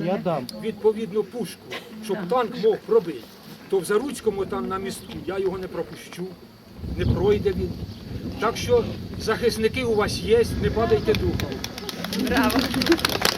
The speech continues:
Speaker 2: Можна багато чого казати. Я... Так, так, я скажу під кінець дуже просто. Наберіться терпіння. Наше керівництво, я вважаю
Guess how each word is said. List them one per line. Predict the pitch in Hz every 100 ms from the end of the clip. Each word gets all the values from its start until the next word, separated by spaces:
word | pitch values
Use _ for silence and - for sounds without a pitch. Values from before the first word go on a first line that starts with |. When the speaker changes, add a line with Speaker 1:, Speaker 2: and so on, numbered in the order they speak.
| - - - - - - - 220
Speaker 2:
Можна | 214 - -
багато | 240 240 226 233
чого | 214 220 208
казати. | 208 202 180 277 240 185 156 - - - - 226 226 240
Я... | 262 202 160 233 - - - - - - -
Так, | 196 240 262
так, | 180 123 175
я | 254
скажу | - 247 208 240 233 - - - - 170 - -
під | 202 202
кінець | 202 220 208 190
дуже | 175
просто. | 226 175 135 - 214 - 185 - 180 - - - - - 143
Наберіться | 185 226 240 - 202
терпіння. | - 180 - 185 180 175 165 160 - - - - 156
Наше | 254 - 202
керівництво, | 208 208 226 254 196 185
я | 180
вважаю | 165 170 156 170 156 147